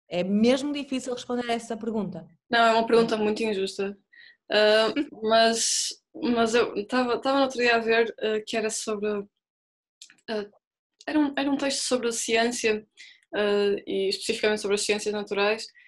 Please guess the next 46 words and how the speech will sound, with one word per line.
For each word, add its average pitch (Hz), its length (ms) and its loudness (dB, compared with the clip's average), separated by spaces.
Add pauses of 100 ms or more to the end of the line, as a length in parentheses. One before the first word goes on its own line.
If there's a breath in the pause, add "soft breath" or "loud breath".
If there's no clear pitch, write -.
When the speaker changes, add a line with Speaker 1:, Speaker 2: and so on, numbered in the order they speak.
(140 soft breath)
Speaker 2:
e 214 80 -6
sobre 214 320 0
como 220 260 -2
as 220 80 -2
ciências 214 300 -6
naturais, 214 760 0
ah, 208 360 -6 (440)
tentam 226 260 0
explicar 214 440 -2
tudo, 196 300 -10
não 185 140 -12
é? 185 100 -16
Há, 185 300 -10
há - 20 -6
uma 202 140 -4
tentativa 214 500 -2
de 208 60 -6
explicar 208 480 -4
tudo. - 300 -14 (320 loud breath)
O 208 80 -8
que 208 140 -2
é 208 60 0
que, 202 360 -2
o 196 160 -8
que 214 100 -6
é 208 40 0
que 233 100 -6
é 262 40 0
isto 277 320 -4
e 247 100 -8
porquê 214 220 -4
é 202 40 0
que 214 100 -6
existe 254 520 -4
e 220 100 -4
qual 196 160 -2
é 202 40 -4
que - 60 -20
foi 214 120 -4
a 214 40 -8
causa 247 400 0
e 214 40 2
o 214 60 0
que 214 120 -6
é 202 40 -6
que, - 120 -16